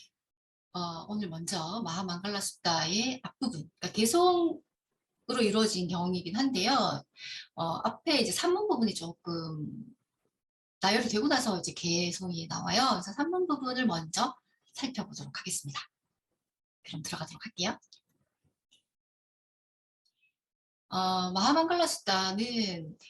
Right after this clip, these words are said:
그 지난번에 자해경, 메타숫다와 마찬가지로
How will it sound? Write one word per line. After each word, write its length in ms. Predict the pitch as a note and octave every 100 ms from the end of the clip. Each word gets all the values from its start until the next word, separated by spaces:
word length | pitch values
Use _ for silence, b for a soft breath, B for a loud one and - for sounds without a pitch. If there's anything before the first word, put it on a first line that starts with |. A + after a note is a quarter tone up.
| B _
그 260 | F#3 F#3
지난번에 420 | F#3 A3 C4 C#4 C4
자해경, 760 | F#3+ A3 G3 F3+ A#3+ B3+ B3+
메타숫다와 1200 | G3 A#3+ B3 - C4+ B3 G3 F3 E3 - - - F3
마찬가지로 920 | E3 - A3 F#3 F#3+ A#3 C#4 C#4+ D4